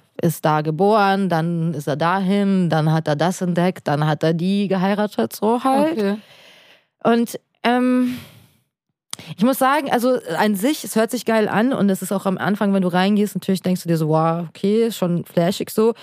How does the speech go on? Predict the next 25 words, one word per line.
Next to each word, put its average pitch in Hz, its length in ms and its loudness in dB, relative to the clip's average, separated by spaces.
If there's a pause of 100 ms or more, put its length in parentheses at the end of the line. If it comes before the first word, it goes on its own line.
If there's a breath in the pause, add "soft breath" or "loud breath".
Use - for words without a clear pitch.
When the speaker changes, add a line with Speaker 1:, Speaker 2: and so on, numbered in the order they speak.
(160 loud breath)
Speaker 1:
Ich - 60 -4
hab 165 80 0
mir 170 80 2
direkt 165 240 0
gedacht, 160 260 -2
es - 100 -16
wär 170 80 0
halt 160 140 0
irgendwie 160 220 -4
geil, 165 500 2
ey, 160 220 -2 (560)
wenn - 400 0
irgendwer 196 460 2
so, 165 220 -2
so 160 100 -2
eine 165 100 4
Möglichkeit 175 400 0
hat, 160 100 0
ich - 120 -8
würde 165 200 2
zu - 160 -6
gerne 156 280 0
selber 160 340 2
<laughs> - 0 -
da 214 60 2